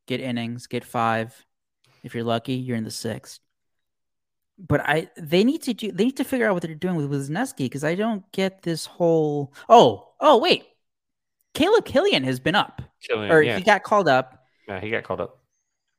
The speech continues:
Speaker 1: He might be a guy who, hey, after all, maybe he does play a role.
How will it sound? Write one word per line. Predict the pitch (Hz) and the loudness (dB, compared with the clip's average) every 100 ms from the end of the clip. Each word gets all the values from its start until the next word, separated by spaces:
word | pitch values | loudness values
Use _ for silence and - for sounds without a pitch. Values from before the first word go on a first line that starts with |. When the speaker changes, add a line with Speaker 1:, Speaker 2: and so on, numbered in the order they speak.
| _ _ _ | _ _ _
Speaker 1:
He | - 151 254 | -10 -4 -2
might | 381 220 147 | 0 0 0
be | 156 | 0
a | 143 | 0
guy | 131 120 127 135 | 2 4 6 4
who, | 143 143 131 | 2 -2 -2
hey, | 131 240 165 | 0 0 0
after | 135 156 - 180 | 2 0 0 -2
all, | 220 269 165 | 0 0 -2
maybe | 139 165 190 | -2 -4 -4
he | 226 | -6
does | 349 508 - | -4 -4 -6
play | - 127 | -6 -4
a | 117 | -6
role. | - - - 165 | -8 -14 -14 -16